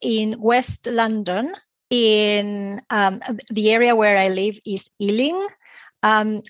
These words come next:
I've been living in the U K. I, like, actually moved here in two thousand and four,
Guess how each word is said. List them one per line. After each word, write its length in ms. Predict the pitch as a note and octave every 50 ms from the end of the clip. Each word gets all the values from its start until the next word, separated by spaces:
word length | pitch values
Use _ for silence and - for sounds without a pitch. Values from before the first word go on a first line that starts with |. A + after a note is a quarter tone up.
| - -
I've 140 | A#3+ A#3
been 520 | A3 A#3+ A#3+ A#3+ A#3+ A#3 A3+ A#3 A3+ A3 A3+ -
living 320 | A#3+ A#3 A#3+ A3+ A#3+ A#3+
in 140 | A#3+ A3 A3
the 160 | G#3 G#3 G3+
U 320 | G3 G3+ G3 G#3+ G#3+ G#3+ G#3+
K. 720 | - - - G#3+ G#3+ G#3+ G#3+ G#3 G#3 G3+ G3 G3 F#3+ - -
I, 140 | - - G#3
like, 320 | G#3 G#3 G3+ G3+ _ _ _ -
actually 400 | G#3+ G3+ G3 - - A3 G#3 G3+
moved 320 | G3+ G3+ G3+ G3+ G3 -
here 240 | - - - G#3+ G#3+
in 160 | G3 G3 G3
two 140 | F3+ G#3 G#3
thousand 400 | - - G3 G3 F#3+ - G#3 F#3+
and 160 | F3+ F3+ F3+
four, 520 | - - - F#3+ F#3 F#3+ G3+ A3 B3 B3